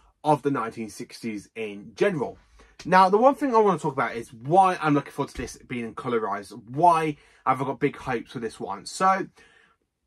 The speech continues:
I thought basically the Daleks would have been a one-off. I really did. And I did a video basically saying that I think the War Games is next. And that was round about March. And I'm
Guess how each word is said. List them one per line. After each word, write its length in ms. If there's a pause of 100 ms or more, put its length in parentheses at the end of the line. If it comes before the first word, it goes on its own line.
(640)
I 220
thought 360
basically 960 (400)
the 160
Daleks 520
would 120
have 100
been 320
a 100
one-off. 720
I 120
really 180
did. 320
And 260
I 80
did 140
a 40
video 280
basically 300
saying 340
that 200
I 100
think 200
the 60
War 240
Games 320
is 160
next. 420
And 260
that 120
was 260
round 320
about 160
March. 400 (720)
And 180
I'm 280